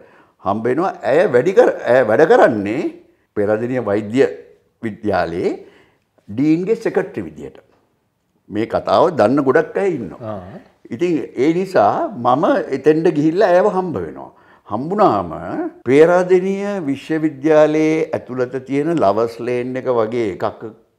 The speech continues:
Speaker 1: භුක්ති විඳින්න පුළුවන් එතන අයට විතරයි.
Speaker 2: ආ.
Speaker 1: නමුත් මට ඒ විශේෂ වරප්‍රසාදය හම්බ වෙන නිසා තමයි දෙමව්පියන්ට අවුරුදු දෙකක් විතර යනකම් මෙයා
Speaker 2: හොයාගන්න
Speaker 1: මොනවද
Speaker 2: බැහැ.
Speaker 1: කරන්න කියලා හොයාගන්න බැරි වෙන්නේ.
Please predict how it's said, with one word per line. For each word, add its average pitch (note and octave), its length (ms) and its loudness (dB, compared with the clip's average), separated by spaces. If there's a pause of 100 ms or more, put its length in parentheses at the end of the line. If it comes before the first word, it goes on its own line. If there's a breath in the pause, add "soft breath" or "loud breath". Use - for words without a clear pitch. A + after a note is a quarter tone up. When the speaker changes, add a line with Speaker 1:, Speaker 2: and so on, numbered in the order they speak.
Speaker 1:
භුක්ති F2+ 320 -12
විඳින්න B2 320 -6
පුළුවන් G2+ 560 0 (160 soft breath)
එතන A#2 300 -4
අයට C3 220 2
විතරයි. C#3 460 2
Speaker 2:
ආ. G#2+ 340 -8 (160)
Speaker 1:
නමුත් D3+ 380 -10
මට C#3 260 -6
ඒ E3 140 -2
විශේෂ D#3 340 -6
වරප්‍රසාදය D#3 720 -2
හම්බ B2+ 340 -4
වෙන E3 180 0
නිසා C3+ 280 -2
තමයි G2+ 340 -4 (420 loud breath)
දෙමව්පියන්ට A#2 680 -2
අවුරුදු B2+ 480 -4
දෙකක් C3+ 300 -6
විතර C#3+ 240 -8
යනකම් A#2 360 -6 (420 soft breath)
මෙයා C3+ 200 -2
Speaker 2:
හොයාගන්න C#3+ 240 4
Speaker 1:
මොනවද C3+ 160 0
Speaker 2:
බැහැ. E3 240 2
Speaker 1:
කරන්න D3 280 0
කියලා E3 220 -4
හොයාගන්න D3 440 -2
බැරි D3+ 180 -4
වෙන්නේ. - 240 -14